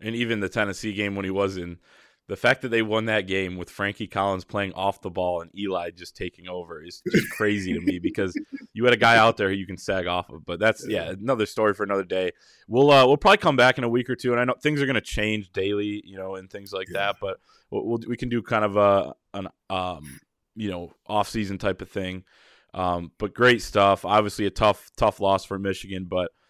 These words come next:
Speaker 1: uh, overall a, a pretty good run there, and you feel good for those guys that they were able to win a couple games in the tournament. Um, thanks to our sponsors, Manscaped. Ant's got his deodorant there, so, uh, he's all set.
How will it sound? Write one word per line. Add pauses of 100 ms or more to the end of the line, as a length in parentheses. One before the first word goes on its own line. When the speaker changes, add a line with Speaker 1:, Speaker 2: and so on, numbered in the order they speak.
(280)
Speaker 1:
uh,
overall
a,
a
pretty
good
run
there,
and
you
feel
good
for
those
guys
that
they
were
able
to
win
a
couple
games
in
the
tournament. (560)
Um, (380)
thanks
to
our
sponsors,
Manscaped.
Ant's
got
his
deodorant
there,
so,
uh,
he's
all
set.